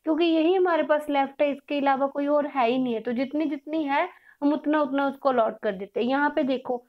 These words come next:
यहाँ पे डिमांड कितनी है? एटी की है। तो इस वाले, अ, जो हमारे प्लांट पे सप्लाई कितने की है? फिफ्टीन की है, तो हम इसको फिफ्टीन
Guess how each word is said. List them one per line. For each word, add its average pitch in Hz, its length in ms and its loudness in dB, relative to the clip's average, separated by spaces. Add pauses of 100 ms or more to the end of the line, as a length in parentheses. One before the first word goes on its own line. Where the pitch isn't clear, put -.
(260)
यहाँ 294 220 2
पे 285 120 0
डिमांड 277 440 2
कितनी 285 280 -2
है? 339 200 -2 (120)
एटी 254 380 -2
की 208 140 -6
है। 185 140 -4 (540)
तो 359 340 0 (560)
इस 359 260 0
वाले, 349 460 2
अ, 381 120 -10 (600)
जो 262 260 0
हमारे 277 400 2
प्लांट 262 420 -2
पे 311 120 -4
सप्लाई 254 440 0
कितने 285 360 -2
की 277 120 -4
है? 311 100 0
फिफ्टीन 240 560 -2
की 254 140 -4
है, 277 100 2
तो 294 120 0
हम 277 200 0
इसको 262 220 -6
फिफ्टीन 254 580 -4